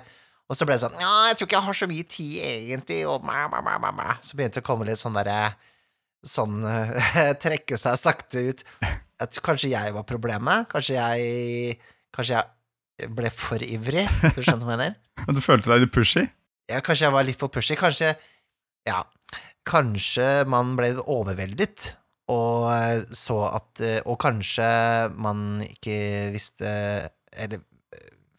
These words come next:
Speaker 1: på, kanskje ikke tenkt gjennom, da, hvor mye man må sette av tid. Og d-, for det er jo det er jo det største problemet med kampanjer, er jo tiden, da.
Speaker 2: Ja.
Speaker 1: Det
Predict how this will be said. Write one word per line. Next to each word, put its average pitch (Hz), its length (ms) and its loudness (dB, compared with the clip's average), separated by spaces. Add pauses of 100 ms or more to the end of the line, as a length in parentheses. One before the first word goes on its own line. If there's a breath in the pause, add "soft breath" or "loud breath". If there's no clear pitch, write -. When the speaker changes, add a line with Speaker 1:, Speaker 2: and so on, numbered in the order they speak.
(240)
Speaker 1:
på, 117 120 -8
kanskje - 300 -6
ikke 113 140 -10
tenkt 123 360 -8
gjennom, 135 400 2
da, 101 100 -4 (760 soft breath)
hvor 120 340 -2 (140)
mye 101 420 -4 (380)
man 101 180 -6
må 110 80 -4
sette - 280 -8
av 98 100 -10
tid. 170 380 -14 (640)
Og 151 80 -4
d-, - 120 -12
for 190 160 -2
det 226 120 4
er 269 120 6
jo 127 120 2 (420)
det 180 100 0
er 165 80 6
jo 113 80 2
det 127 180 -2
største - 440 -2
problemet 104 360 -2
med 113 160 -2
kampanjer, 123 400 -2
er 104 180 -4
jo 143 60 -2
tiden, 131 600 -8
da. 131 60 2 (120)
Speaker 2:
Ja. 127 260 6
Speaker 1:
Det 123 180 0